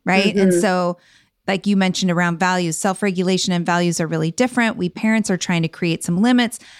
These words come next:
Speaker 1: The howling, the crying, the despair, and
Speaker 2: Mm-hmm.
Speaker 1: frustration coming from the child is mounting. For a kid whose neurodiversity might make tech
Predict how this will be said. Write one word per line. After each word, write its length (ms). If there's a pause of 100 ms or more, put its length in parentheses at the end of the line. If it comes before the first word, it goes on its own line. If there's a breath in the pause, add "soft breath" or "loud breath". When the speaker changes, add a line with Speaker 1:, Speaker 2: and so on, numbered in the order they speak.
(120)
Speaker 1:
The 80
howling, 640
the 80
crying, 500
the 80
despair, 640
and 200
Speaker 2:
Mm-hmm. 80
Speaker 1:
frustration 680
coming 320
from 220
the 80
child 500
is 140
mounting. 760 (560 loud breath)
For 380
a 100
kid 360
whose 420
neurodiversity 1000
might 280
make 320
tech 360